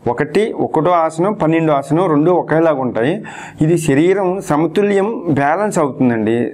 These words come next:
శ్వాసకోశ వ్యవస్థ మెరుగుపరుస్తుంది. వెన్నుముక, మెడ, భుజాలు దగ్గర ఉన్న కండరాలకు స్ట్రెంగ్త్ పెంచుతుంది.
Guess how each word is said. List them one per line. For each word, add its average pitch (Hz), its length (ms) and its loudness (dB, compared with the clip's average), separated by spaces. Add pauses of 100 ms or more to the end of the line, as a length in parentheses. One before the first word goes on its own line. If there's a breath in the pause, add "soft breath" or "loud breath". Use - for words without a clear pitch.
శ్వాసకోశ 165 760 0
వ్యవస్థ 143 420 0
మెరుగుపరుస్తుంది. 117 1120 0 (480 loud breath)
వెన్నుముక, 131 960 0
మెడ, 131 600 0 (140)
భుజాలు 127 840 0 (320 loud breath)
దగ్గర 117 280 0
ఉన్న 131 180 0
కండరాలకు 151 960 -2 (840)
స్ట్రెంగ్త్ 175 760 -2
పెంచుతుంది. 113 720 0